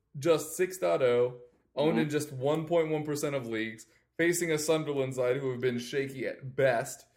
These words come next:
Speaker 1: and are third worst in goal difference, which, by the way, uh, I had an appearance a while ago where somebody asked, like, "What are the stats that m-, matter the most to you in terms of matchups and stuff?" Goal difference is a great one for midfielders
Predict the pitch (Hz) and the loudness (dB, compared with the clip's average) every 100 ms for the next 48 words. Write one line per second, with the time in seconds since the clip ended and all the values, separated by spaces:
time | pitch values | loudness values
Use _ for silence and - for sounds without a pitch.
0 | _ _ 143 135 135 131 165 165 139 147 | _ _ 0 6 6 6 6 6 6 2
1 | 147 131 123 135 123 123 120 120 196 196 | 2 0 2 2 2 0 -6 2 2 4
2 | 143 117 110 107 107 - _ _ 131 127 | 2 2 0 0 -2 -6 _ _ 2 4
3 | 120 156 170 151 147 165 156 147 127 123 | 4 4 2 2 -4 -4 -4 -2 0 2
4 | 127 123 117 110 110 117 135 127 117 104 | 4 4 2 0 -2 -2 -6 -4 -4 -2
5 | 117 117 - _ _ _ _ 127 120 120 | -2 -2 -8 _ _ _ _ -6 -4 2
6 | 139 135 123 - 120 123 - - 113 117 | 2 4 0 0 0 0 -4 -8 -8 -8
7 | - - 131 123 123 113 107 110 117 - | -14 -12 -4 2 2 2 -2 -2 -4 -8
8 | 127 127 131 120 - 110 107 113 107 104 | -10 -8 -8 -10 -12 -12 -8 -8 -8 -10
9 | 107 107 - 131 135 139 156 151 151 _ | -6 -8 -6 -8 -8 -6 -4 -4 -8 _
10 | _ _ _ _ _ _ - 139 175 165 | _ _ _ _ _ _ -4 4 4 6
11 | 156 143 139 135 120 113 120 123 113 117 | 2 2 0 -2 -2 -2 2 2 2 -4
12 | 117 113 113 113 117 110 110 | -4 -6 -6 -4 -4 -2 -4